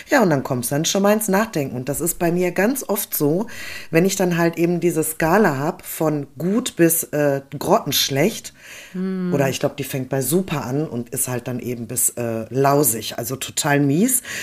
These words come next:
Speaker 1: Ähm, und, äh, ich geb da manchmal ein, äh, dass es heute okay gewesen ist. Also okay ist so dieses, dieses Mittelteil von
Speaker 2: Ja,
Speaker 1: allem. Es
Speaker 2: ist
Speaker 1: ist
Speaker 2: bei
Speaker 1: jetzt
Speaker 2: mir
Speaker 1: nicht
Speaker 2: auch
Speaker 1: gut,
Speaker 2: oft.
Speaker 1: es ist jetzt nicht schlecht.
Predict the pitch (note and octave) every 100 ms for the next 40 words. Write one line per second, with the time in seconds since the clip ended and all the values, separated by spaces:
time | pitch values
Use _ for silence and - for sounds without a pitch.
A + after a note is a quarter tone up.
0 | - - - E3+ F3 F3 E3+ - F3 F3
1 | E3+ - E3 D#3+ D3+ - - F#3 - A#3+
2 | A#3+ G3+ G3+ G#3 - F3+ F3 F#3 A#3+ A#3+
3 | - - - - - - F3 E3+ E3 D#3+
4 | - - E3 E3+ F#3 F3 F#3 F#3 F#3+ E3+
5 | - B3 A#3+ D3 B2 B2 B2 B2+ A#2 G#2
6 | D3+ D#3+ E3 - G#3 A#3 F#3+ - E3 D#3
7 | D3+ - - C#3 - F#3 A3+ A3 - F3+
8 | F3+ F3 F3 G3+ C#4+ A#3+ E3+ D#3+ - G3
9 | F#3 F3+ A3 B3+ E3 D3 C3+ D3 - E3+
10 | G3+